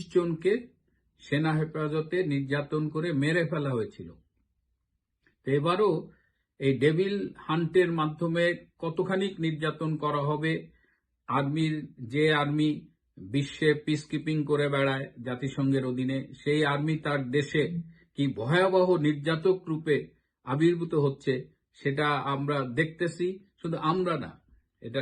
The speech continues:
সারা পৃথিবী কিন্তু দেখতেছে। আমরা এই অপারেশন ডেভিল হান্টের তীব্র নিন্দা জানাই। এটি একটি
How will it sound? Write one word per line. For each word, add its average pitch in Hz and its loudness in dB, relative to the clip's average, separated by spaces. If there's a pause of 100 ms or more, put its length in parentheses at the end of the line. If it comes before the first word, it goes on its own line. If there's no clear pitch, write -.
সারা 139 0 (120)
পৃথিবী 151 -2
কিন্তু 143 -2 (680)
দেখতেছে। 123 -4 (240)
আমরা 147 0 (640)
এই 127 0 (140)
অপারেশন 151 -2 (480)
ডেভিল 135 0 (520)
হান্টের 151 2 (520)
তীব্র 190 0 (160)
নিন্দা 143 0
জানাই। 156 0 (440)
এটি 127 -6
একটি 151 -6